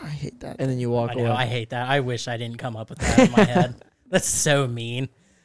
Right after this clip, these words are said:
Speaker 1: Colin
Speaker 2: Uh,
Speaker 1: has no soul.
Speaker 2: waxing. So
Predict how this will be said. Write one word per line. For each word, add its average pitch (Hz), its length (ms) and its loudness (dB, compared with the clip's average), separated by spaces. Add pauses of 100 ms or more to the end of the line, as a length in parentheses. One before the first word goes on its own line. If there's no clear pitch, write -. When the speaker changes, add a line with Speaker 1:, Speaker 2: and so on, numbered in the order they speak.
Speaker 1:
Colin 202 580 4
Speaker 2:
Uh, - 60 -16
Speaker 1:
has 170 260 0
no 151 200 2
soul. 165 400 -6 (100)
Speaker 2:
waxing. 139 800 0 (260)
So 120 400 -2